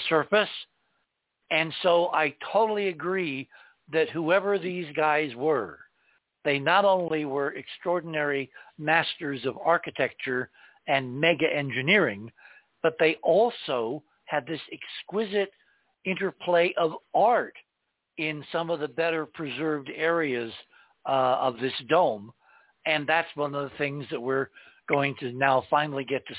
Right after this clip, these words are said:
see as umpteen private missions are launched to explore all over the lunar surface, and you know it's only a matter of time until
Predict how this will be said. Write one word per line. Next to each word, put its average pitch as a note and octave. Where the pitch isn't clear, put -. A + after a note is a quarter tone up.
see F#3
as C#3+
umpteen E3+
private D#3+
missions C3
are C#3+
launched C#3
to C3+
explore C3
all F#3+
over E3
the B2+
lunar C3+
surface, A#2
and C#3+
you D3
know E3+
it's D#3
only F3
a E3+
matter C#3+
of D#3+
time A2
until C3+